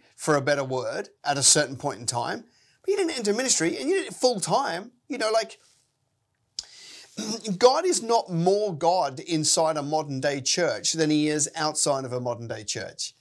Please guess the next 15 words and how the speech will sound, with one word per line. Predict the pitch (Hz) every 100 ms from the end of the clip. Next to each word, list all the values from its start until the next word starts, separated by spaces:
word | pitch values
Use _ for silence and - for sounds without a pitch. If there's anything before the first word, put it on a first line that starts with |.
| _ _ _ _ 190
And | 220
we, | 233 -
and | 220 226
we | 226
celebrate | - - 277 294 254 233
the | 220
wrong | 214 208
things. | 196 247 277 202 127
It's | 165 247
like, | 233 208 - _ _ _ _ _ _ _ -
it's | 240 - -
all | 247 294 220
God's. | 151 117 101 - - - _ _
He, | 208 220 - _
everything | 262 285 233 262 220 240 226